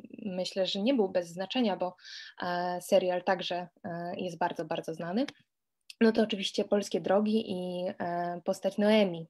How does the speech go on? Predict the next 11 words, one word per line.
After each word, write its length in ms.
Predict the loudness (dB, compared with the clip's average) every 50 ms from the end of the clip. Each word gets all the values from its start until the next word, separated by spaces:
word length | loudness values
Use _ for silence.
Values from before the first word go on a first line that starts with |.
| _
czyli 420 | -14 -12 -10 -8 -8 -8 -8 -10 _ -18 -20 -20 -20 -20 -14 -4
żydowskiej 380 | -2 4 4 4 2 2 -4 -4
dziewczynki, 500 | -4 -6 -4 -2 0 0 0 -2 -2 -8
którą, 560 | -8 -6 -4 -4 -2 -2 -2 -2 -4 -4 -4
em, 600 | -6 -6 -6 -4 -6 -6 -6 -6 -6 -6 -6 -8 -8 -8 -6
główny 300 | 0 0 2 2 2 2
bohater 360 | 0 0 0 0 -2 -4 -8
seria-, 520 | -6 -6 -6 -4 -4 -4 -4 -4 -6 -8
serialu, 480 | -8 -2 -2 0 2 2 0 0 0 0
Leon 280 | 0 0 0 -2 -2 -4
Kuraś, 400 | -2 0 0 0 0 -2 -8